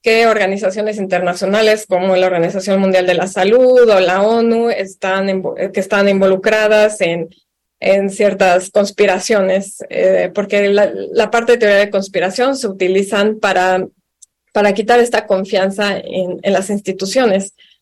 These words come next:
eh, lo cual tiene consecuencias bastante concretas, como, eh, la, la dificultad de hacer campañas de vacunación, de que se tomen medidas de precaución y otro tipo de medidas que, que se intentaron tomar a través de, de los gobiernos.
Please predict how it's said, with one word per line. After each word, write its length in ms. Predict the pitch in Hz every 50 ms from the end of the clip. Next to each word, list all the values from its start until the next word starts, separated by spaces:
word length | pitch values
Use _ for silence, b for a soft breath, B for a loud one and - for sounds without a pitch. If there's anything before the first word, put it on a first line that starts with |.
| _ _ _ _ _
eh, 380 | - - 190 208 202 196 202 196
lo 160 | 202 202 202
cual 320 | 220 220 226 240 240 240
tiene 600 | 233 220 202 202 202 202 196 190 180 175 175 175 - _
consecuencias 580 | - 208 196 196 202 190 202 202 202 226 208 208
bastante 460 | 185 185 190 - 190 190 190 190 -
concretas, 640 | - 180 185 185 240 - 269 - - 190 190 190 -
como, 480 | - 185 185 175 175 175 170 - - -
eh, 460 | - - - 190 185 180 175 170 170 165
la, 640 | 160 180 185 180 175 180 180 175 180 180 175 175 165 - - - _ _ _ _ _ _ _ _
la 280 | - 208 196 185 185 170
dificultad 600 | 180 202 196 202 190 - 190 196 190 202 220 226
de 60 | 214
hacer 240 | 202 202 - 190 190
campañas 540 | 190 185 190 190 190 185 185 190 185 190 185
de 60 | 175
vacunación, 1040 | 165 165 165 - 190 175 175 185 190 - - 233 226 226 226 220 220 220 214 214 196
de 160 | 185 180 180
que 80 | 202
se 100 | 190 190
tomen 320 | 185 190 190 196 196 190 185
medidas 380 | 180 175 180 185 190 185 185
de 80 | 185 185
precaución 880 | 165 - - - - - 175 190 190 - 226 208 214 208 208 214 208 214 B B B B B _ _ _ _ -
y 60 | 214
otro 240 | 208 202 208 208 202
tipo 220 | 202 202 190 -
de 60 | 185 185
medidas 360 | 180 180 190 185 190 190 -
que, 240 | - 180 165 - 127
que 140 | - 190
se 100 | 190 196
intentaron 460 | 190 190 190 185 185 190 190 190 196 190
tomar 260 | 190 185 180 180 175
a 100 | 180 180
través 280 | 180 175 165 175 180
de, 260 | 190 185 180 - - -
de 140 | 185 190
los 180 | 185 190 190 196
gobiernos. 680 | - - - 185 180 170 - - 208 202 - - -